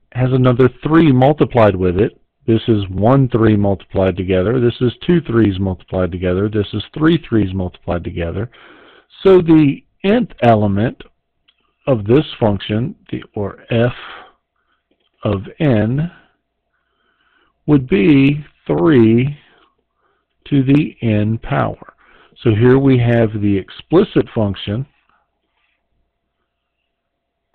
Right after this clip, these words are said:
Here we have the recursive function.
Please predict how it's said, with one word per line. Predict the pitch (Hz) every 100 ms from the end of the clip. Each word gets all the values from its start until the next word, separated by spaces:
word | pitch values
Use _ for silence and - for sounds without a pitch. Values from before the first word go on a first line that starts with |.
| _ _ _ _ _
Here | - 147
we | 143 131
have | 120 117
the | 107
recursive | 117 123 - - 165 170 - 101 -
function. | 92 92 - 107 135